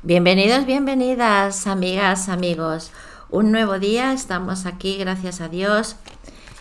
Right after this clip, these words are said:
Os deseo que tengáis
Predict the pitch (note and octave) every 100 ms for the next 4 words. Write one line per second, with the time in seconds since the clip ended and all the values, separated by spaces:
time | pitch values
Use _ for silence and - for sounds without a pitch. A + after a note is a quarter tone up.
0 | - - - F3+ F#3 F#3 G3 G#3 G3+ -
1 | - - - - - - - - - -
2 | - F#3 F3 F3 F#3 F#3 F#3